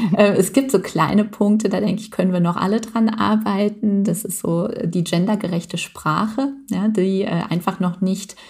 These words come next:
Alltag ist, äh, die noch nicht in allen E-Mails Einzug gefunden hat und, ähm, wo ich dann schon manchmal auch denke, „Ach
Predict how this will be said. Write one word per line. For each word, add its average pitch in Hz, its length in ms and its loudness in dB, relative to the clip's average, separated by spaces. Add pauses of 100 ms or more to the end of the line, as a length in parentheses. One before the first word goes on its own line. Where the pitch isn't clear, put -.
(600)
Alltag 233 720 2
ist, - 440 -2
äh, 185 120 0
die 190 120 0
noch 185 200 0
nicht 214 200 2
in 180 120 0
allen 175 340 0
E-Mails 220 600 2
Einzug 214 560 0
gefunden 214 600 2
hat 214 260 0 (360)
und, 180 360 2 (120)
ähm, 170 460 2
wo 175 60 -2
ich 180 80 0
dann 175 200 2
schon 190 260 0
manchmal 170 400 -2
auch 175 140 -4
denke, - 360 -4
„Ach - 200 -6